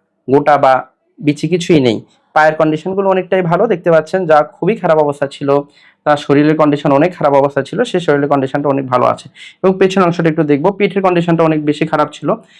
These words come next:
যা পেছনের কন্ডিশনটা অনেক ভালো আছে এই মুহূর্তে, একেবারেই টোটালি কোনো ধরনের কিন্তু এখন আর, আহ, বিচি বা গোটাগুলো নেই। পিঠের কন্ডিশনটা একটু ভালোভাবে আমি দেখাচ্ছি,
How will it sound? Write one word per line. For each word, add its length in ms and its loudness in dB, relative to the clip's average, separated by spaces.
যা 160 2
পেছনের 420 -2
কন্ডিশনটা 640 0
অনেক 220 2
ভালো 200 2
আছে 240 0
এই 60 -4
মুহূর্তে, 280 -6
একেবারেই 480 0
টোটালি 340 -2
কোনো 180 2
ধরনের 320 -2
কিন্তু 180 -4
এখন 200 0
আর, 120 2
আহ, 200 4
বিচি 300 -2
বা 120 2
গোটাগুলো 420 0
নেই। 200 -4
পিঠের 300 -4
কন্ডিশনটা 360 -4
একটু 140 -8
ভালোভাবে 360 2
আমি 120 -4
দেখাচ্ছি, 400 -6